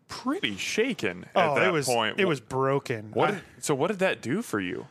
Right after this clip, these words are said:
Speaker 1: What did
Speaker 2: Oh,
Speaker 1: that day do?
Speaker 2: Oh, it was night and day. I mean, it just, it literally, it was just to see some validation, and it more was about, like, it, it was more about just seeing the proof in the pudding and seeing your hard efforts,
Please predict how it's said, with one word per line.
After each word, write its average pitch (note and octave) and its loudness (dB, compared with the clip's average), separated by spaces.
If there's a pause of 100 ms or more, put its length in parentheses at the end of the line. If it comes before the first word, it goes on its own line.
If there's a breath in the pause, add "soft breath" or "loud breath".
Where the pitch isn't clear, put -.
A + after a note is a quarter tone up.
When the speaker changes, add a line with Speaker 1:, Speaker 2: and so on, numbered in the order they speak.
(100)
Speaker 1:
What - 4
did - 2
Speaker 2:
Oh, - 2
Speaker 1:
that F#3 2
day D#3 0
do? D#3+ -2
Speaker 2:
Oh, D3 4
it D3+ 4
was D3 2
night C#3 0
and C#3 -10
day. B2 0
I E3 2
mean, E3 0
it F#3 -2
just, F#3 0
it G#3 2
literally, G#3 2
it - 4
was G3+ 2
just B3 0
to A#3 -2
see A3 -2
some F#3 -2
validation, D#3+ 2
and D#3 0
it D#3+ -2
more A3+ 2
was F3 0
about, C#3+ 2
like, C#3 0 (580 loud breath)
it, - -4
it A3 4
was F#3+ 2
more B3 2
about G#3 0
just F3 -2
seeing F#3+ 0
the D3 2
proof E3+ 0
in D#3+ 0
the C#3 0
pudding C#3+ 0
and C3 -4
seeing D#3 0
your D3 0
hard C#3 2
efforts, C#3 0